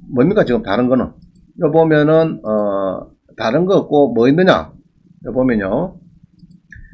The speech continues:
은행에서 건저당 잡을 때 그 날짜 이전에 전입자가 있으면은 이게 이제 대항력이 있는 겁니다. 알겠죠? 그럼 예로 미상, 이 금액 모르는 거죠. 오억짜리 아파트인 게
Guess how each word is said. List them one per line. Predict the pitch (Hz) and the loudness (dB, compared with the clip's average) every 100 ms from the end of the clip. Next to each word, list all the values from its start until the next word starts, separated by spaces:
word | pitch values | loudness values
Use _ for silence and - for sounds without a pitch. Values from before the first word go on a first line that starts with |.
| - _ - | -20 _ 2
은행에서 | 247 233 214 196 190 185 196 196 - | 4 6 4 4 0 2 0 0 -4
건저당 | - 135 170 202 220 220 220 | 2 2 2 2 4 4 4
잡을 | 123 123 123 | 2 -2 -4
때 | 110 - _ _ _ _ _ _ _ _ _ _ | -6 -6 _ _ _ _ _ _ _ _ _ _
그 | - 156 | -2 2
날짜 | 185 202 208 208 208 190 123 | 4 4 2 2 -2 -2 -2
이전에 | 120 135 143 214 226 240 240 - - _ - - | 0 0 2 2 4 2 2 -2 -10 _ -20 -2
전입자가 | 131 156 165 196 185 156 | 2 2 0 0 2 2
있으면은 | 143 160 151 156 170 - | 0 -2 -2 0 -2 -4
이게 | 143 135 | 0 0
이제 | 117 110 107 95 - _ _ - _ _ | 0 0 -2 -4 -12 _ _ -20 _ _
대항력이 | 120 127 135 139 120 | 2 4 4 4 2
있는 | 92 98 | -4 -6
겁니다. | 87 82 - _ _ _ _ _ _ | -10 -14 -20 _ _ _ _ _ _
알겠죠? | 143 143 151 - _ _ _ _ _ | -4 -2 -4 -6 _ _ _ _ _
그럼 | 156 147 | 0 4
예로 | 131 143 120 113 95 - _ _ | 4 6 6 4 2 -6 _ _
미상, | - 117 117 160 139 | -6 -4 0 0 0
이 | 131 | 0
금액 | 214 220 | 2 2
모르는 | 104 101 | -2 -4
거죠. | 110 - - - - - - - - | -8 -8 -20 -20 -20 -20 -20 -20 -4
오억짜리 | 123 151 196 160 | 2 2 4 2
아파트인 | - 151 151 | 2 0 0
게 | 139 | 0